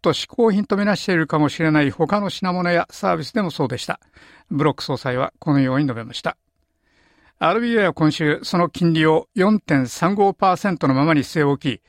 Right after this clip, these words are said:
借り入れコストはピークに達したとの希望が生じています。インフレは下がってきましたが、アールビーエーが目標としている二、三パーセントよりははるかに高いままです。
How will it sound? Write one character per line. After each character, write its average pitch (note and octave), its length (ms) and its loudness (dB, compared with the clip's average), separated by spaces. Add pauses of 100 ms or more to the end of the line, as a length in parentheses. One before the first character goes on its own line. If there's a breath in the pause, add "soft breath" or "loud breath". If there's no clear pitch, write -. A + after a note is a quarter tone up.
(280 soft breath)
借 E3+ 220 -2
り F3+ 40 0
入 F3 60 2
れ E3+ 60 0
コ E3+ 120 0
ス - 80 -12
ト D#3 100 -2
は C3+ 140 2
ピ A3 240 -4
ー G3 40 -4
ク F3 100 -4
に D#3 160 0
達 D#3 200 -4
し - 40 -16
た F3+ 100 2
と E3+ 100 -2
の C#3+ 120 2
希 - 160 -12
望 D#3 180 4
が - 120 2
生 C#3+ 200 0
じ A#2 80 -4
て C3 100 0
い A#2+ 60 -2
ま A2+ 140 -4
す。 - 200 -14 (680 soft breath)
イ D#3+ 120 2
ン F3+ 60 0
フ - 100 -4
レ F#3+ 60 0
は F3+ 100 -2
下 F3 140 -4
が F#3 80 0
っ F#3+ 40 -2
て - 120 -8
き E3 60 -2
ま D#3 100 2
し - 100 -10
た D#3 80 0
が、 C#3+ 240 0 (160)
ア D#3+ 120 2
ー F#3+ 60 2
ル G3 60 -2
ビ G3 160 -4
ー F#3+ 80 2
エ F#3 60 2
ー - 20 0
が D3 80 2
目 C#3+ 200 0
標 E3 200 0
と E3 100 -2
し - 100 -4
て D#3 180 2
い - 20 2
る D#3 220 0
二、 D#3 140 2
三 G#3+ 220 0
パ G#3+ 220 0
ー G3 40 -2
セ A3+ 120 -2
ン F#3 80 0
ト E3 80 -2
よ D3 120 2
り C3+ 100 2
は C3+ 180 2
は - 180 -4
る G#3 80 -2
か D3 140 -2
に B2+ 100 -2
高 D3 240 -2
い D#3 80 0
ま C3+ 120 2
ま B2+ 100 -2
で A2+ 100 -2
す。 - 180 -12